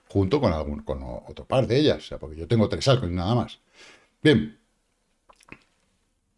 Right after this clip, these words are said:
sin contar Ethereum como altcoin, ¿vale? O sea, la tengo ahí entre dos aguas.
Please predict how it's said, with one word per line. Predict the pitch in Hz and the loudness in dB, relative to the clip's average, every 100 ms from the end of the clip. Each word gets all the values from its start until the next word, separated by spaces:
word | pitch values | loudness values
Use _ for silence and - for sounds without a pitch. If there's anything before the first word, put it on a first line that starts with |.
| _ | _
sin | - 117 | -2 0
contar | 110 92 113 135 | 2 2 2 0
Ethereum | - 110 127 | 2 0 0
como | 90 73 | -2 -4
altcoin, | 65 - - _ | -6 -12 -20 _
¿vale? | 110 180 | -12 -12
O | - _ _ - | -16 _ _ -10
sea, | 107 | -4
la | 104 92 | -2 -2
tengo | 107 104 | 0 4
ahí | |
entre | 110 90 87 | 2 2 -2
dos | 82 - | -2 -6
aguas. | 50 - - | -10 -14 -20